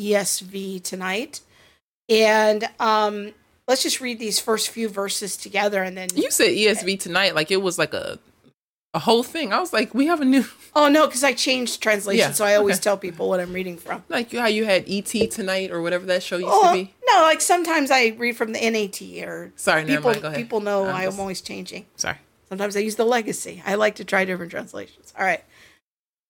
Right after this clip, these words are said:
Speaker 1: "I, therefore, a prisoner of the Lord, urge you to walk in a manner worthy of the calling to which you have been called." So Ephesians four one is really, like, the turning point in the
Speaker 2: Mm-hmm.
Speaker 1: book.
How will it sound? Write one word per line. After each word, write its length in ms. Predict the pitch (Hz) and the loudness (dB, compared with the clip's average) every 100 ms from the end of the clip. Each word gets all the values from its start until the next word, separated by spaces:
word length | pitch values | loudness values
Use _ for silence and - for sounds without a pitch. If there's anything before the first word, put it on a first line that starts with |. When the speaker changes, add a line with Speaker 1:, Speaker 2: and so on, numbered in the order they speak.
| _ _ _ _ _ _ _ _ _ _ _ _ _ _ _ _ _ _ _ _ - | _ _ _ _ _ _ _ _ _ _ _ _ _ _ _ _ _ _ _ _ 2
Speaker 1:
"I, 380 | 262 285 320 320 | 4 6 6 6
therefore, 420 | 269 262 277 240 | 6 6 6 4
a 40 | |
prisoner 380 | 233 262 254 262 | 4 2 2 0
of 100 | 240 | 4
the 100 | 226 | 2
Lord, 520 | 220 214 220 220 - _ | 6 6 8 6 2 _
urge 400 | 254 277 330 294 | 6 8 6 4
you 180 | 254 247 | 0 -2
to 160 | 233 233 | 0 -2
walk 480 | 208 220 226 240 240 | 4 6 8 6 0
in 100 | 214 | 0
a 80 | 208 | 2
manner 300 | 208 202 196 | 2 2 2
worthy 340 | 208 208 202 | 4 4 2
of 100 | 190 | -2
the 80 | 190 | -4
calling 400 | - 190 196 190 | 0 2 2 -2
to 140 | - | -6
which 240 | 185 180 - | -6 -4 -4
you 80 | 180 | -6
have 140 | 175 | -6
been 160 | - 180 | -8 -6
called." 520 | - 208 185 - - _ _ _ _ _ - | 4 6 6 2 -10 _ _ _ _ _ 2
So 320 | 269 262 - _ _ _ _ _ _ _ _ - | 4 4 2 _ _ _ _ _ _ _ _ -8
Ephesians 500 | 233 320 339 330 - | -2 2 4 2 -2
four 320 | - 254 240 | 0 4 6
one 260 | 226 220 214 | 4 2 0
is 140 | 190 | -2
really, 280 | 202 208 208 | 2 6 6
like, 240 | 202 190 190 | 4 -2 -4
the 160 | 190 | -6
turning 500 | 190 - 226 226 214 | -6 -4 -2 -2 -2
point 320 | 202 202 180 - - | -6 -8 -8 -10 -8
in 180 | 190 | -6
the 60 | 185 | -2
Speaker 2:
Mm-hmm. 100 | 202 | 0
Speaker 1:
book. 340 | 180 - - | 0 -4 -12